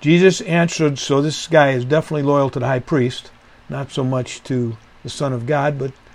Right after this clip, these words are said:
maybe that'll come. Maybe, you know, maybe this guy comes to Christ. Who knows? Thousands of people came to Christ after Pentecost, Jewish people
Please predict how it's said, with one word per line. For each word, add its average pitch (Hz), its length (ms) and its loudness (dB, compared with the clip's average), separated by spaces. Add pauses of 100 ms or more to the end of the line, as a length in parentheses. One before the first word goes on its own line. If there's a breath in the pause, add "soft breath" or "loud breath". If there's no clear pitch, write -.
(140 soft breath)
maybe 233 200 2
that'll 262 240 6
come. 170 340 6
Maybe, 214 240 6
you 233 80 6
know, 226 140 4
maybe 247 200 4
this 247 160 0
guy 247 260 2
comes 233 320 2
to 226 80 -4
Christ. 208 400 -2
Who 127 100 0
knows? 240 260 0 (300 soft breath)
Thousands 214 560 4
of 151 160 -2
people 214 340 0
came 170 240 -2
to 143 60 -4
Christ 160 420 0 (680 soft breath)
after 151 300 0
Pentecost, 135 720 -2
Jewish 160 340 6
people 120 320 -8